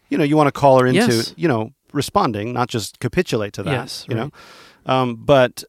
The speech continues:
Speaker 1: the, the platform that you have to speak into her life in those ways is based upon your willingness to connect with her in the ways that she is able to connect with you.
Speaker 2: Yes.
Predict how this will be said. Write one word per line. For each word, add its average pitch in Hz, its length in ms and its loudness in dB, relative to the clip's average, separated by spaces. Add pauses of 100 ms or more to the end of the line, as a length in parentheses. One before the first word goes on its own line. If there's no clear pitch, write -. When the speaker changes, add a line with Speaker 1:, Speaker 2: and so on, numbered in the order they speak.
Speaker 1:
the, 113 640 2
the 113 80 -4
platform 139 500 -2
that 117 140 -4
you 117 100 -4
have 104 500 -4 (100)
to 107 100 -12
speak - 400 -12
into 110 640 -6
her 104 160 -6
life 107 420 -8
in 110 200 -12
those 104 200 -10
ways 98 480 -10
is 110 160 -10
based 107 340 -8
upon 101 580 -12 (220)
your 110 220 -6
willingness 104 460 -8
to - 120 -16
connect 101 380 -14
with 104 120 -10
her 98 140 -10
in 98 100 -12
the 98 60 -12
ways 98 260 -12
that - 140 -14
she 98 380 -12 (960)
is 110 160 -6
able 104 220 -4
to 107 120 -10
connect 104 300 -12
with 98 100 -10
you. 120 200 -10
Speaker 2:
Yes. 156 480 -6